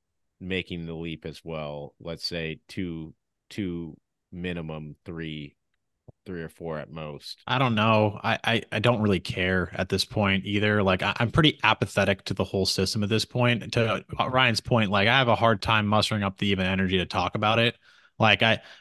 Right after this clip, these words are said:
Speaker 2: I, I don't know if Ryan and I, 'cause I share your kind of apathy to this situation now, and, like, I don't know if I give a shit anymore. I don't know if it's a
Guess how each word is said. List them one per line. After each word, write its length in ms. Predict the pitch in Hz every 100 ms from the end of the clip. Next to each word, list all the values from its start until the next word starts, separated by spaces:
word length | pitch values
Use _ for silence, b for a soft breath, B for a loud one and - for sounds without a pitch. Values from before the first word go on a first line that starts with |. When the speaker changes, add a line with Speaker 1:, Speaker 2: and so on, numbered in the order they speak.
| B
Speaker 2:
I, 200 | 123 131 - _
I 120 | 123
don't 200 | 143 160
know 200 | 135 139
if 220 | 135 - -
Ryan 380 | 113 120 120
and 140 | 117 113
I, 200 | 117 113
'cause 120 | -
I 80 | 104
share 300 | - 120 110
your 180 | 107 101
kind 200 | 113 101
of 120 | 95
apathy 500 | 104 95 - 117 113
to 80 | 117
this 140 | 117
situation 540 | 123 - 120 117 120
now, 180 | 113 113
and, 100 | 101
like, 140 | 95 90
I 100 | 110
don't 100 | 101
know 80 |
if 100 | 101
I 40 | 98
give 220 | 85 92
a 40 |
shit 200 | 101 120
anymore. 480 | 95 123 127 135 139 139 B B B B B
I 60 | -
don't 100 | 156
know 100 | 185
if 80 | 175
it's 120 | 160
a 160 | 147